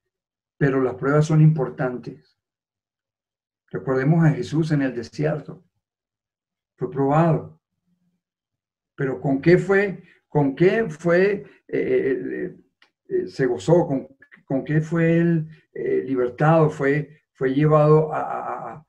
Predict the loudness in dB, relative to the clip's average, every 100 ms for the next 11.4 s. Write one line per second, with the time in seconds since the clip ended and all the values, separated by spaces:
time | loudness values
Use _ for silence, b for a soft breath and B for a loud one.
0 | _ -8 -6 -4 -2 2 4 4 2 -8
1 | _ _ _ _ _ _ _ _ _ _
2 | _ _ _ -6 -6 -8 -4 0 2 2
3 | 0 -2 -10 -12 -10 -14 -8 -6 -4 -6
4 | -6 -6 -6 -10 -14 -6 -4 -4 -6 -10
5 | -10 -8 -10 -12 -16 _ _ _ _ _
6 | _ _ _ _ _ _ _ _ _ _
7 | _ _ _ -2 2 2 -2 -14 -16 _
8 | _ _ _ _ _ _ _ _ _ _
9 | _ _ _ _ _ _ _ _ _ _
10 | _ _ _ _ _ _ _ -8 -2 2
11 | 4 2 -4